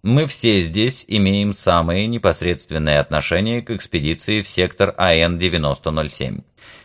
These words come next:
Мы прибыли на Грин для того, чтобы исследовать его, чтобы установить возможные контакты с населением, если таковое обнаружится, чтобы узнать о нём и о Кровернах всё.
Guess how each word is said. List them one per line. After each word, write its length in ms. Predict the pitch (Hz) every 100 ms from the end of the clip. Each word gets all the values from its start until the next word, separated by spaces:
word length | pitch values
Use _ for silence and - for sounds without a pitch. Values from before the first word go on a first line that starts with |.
| -
Мы 180 | 131
прибыли 400 | 143 147 139 143
на 160 | 135 127
Грин 300 | 104 113 123
для 160 | 117 104
того, 240 | 104 104
чтобы 280 | 104 107 104
исследовать 640 | 87 - 82 78 78 80 85
его, 400 | 82 85 95 _ _ -
чтобы 320 | - - 123
установить 560 | 135 120 123 123 127 135
возможные 640 | 113 101 107 120 110 104
контакты 500 | 107 101 - - 101
с 100 | 98
населением, 880 | 113 117 - 113 90 82 85 104 123
если 380 | 101 90 - 95
таковое 480 | 98 92 87 87
обнаружится, 720 | 82 87 87 76 69 69 - - _ _ _
чтобы 440 | - - 101 95
узнать 600 | 98 90 95 87 78 - -
о 120 | 92
нём 360 | 92 90 80 76
и 120 | 82
о 140 | 85
Кровернах 600 | 78 78 73 73 85 110
всё. 380 | - - 104 60